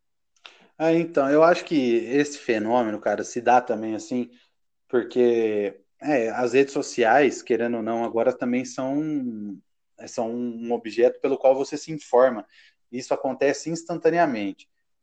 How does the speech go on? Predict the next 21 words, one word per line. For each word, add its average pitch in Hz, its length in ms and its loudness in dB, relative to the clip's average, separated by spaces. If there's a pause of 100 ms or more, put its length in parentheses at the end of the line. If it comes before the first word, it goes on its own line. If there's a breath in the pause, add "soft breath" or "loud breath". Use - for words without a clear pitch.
(180)
Então, 135 720 0
os 135 140 -4
veículos, 135 680 0
é, 120 140 0
de 113 140 -8
mídia 113 360 -4
tradicionais, 113 880 0 (340 soft breath)
que - 120 -12
antigamente 113 580 -2
era 110 240 -2
o 104 40 -14
jornal 104 360 -4
escrito 131 640 0
e 113 80 -2
os 110 120 -6
telejornais, 110 920 0
os 101 160 -20
jornais 104 360 -8
de 95 80 -12
rádio 104 360 -4
também, 135 420 -2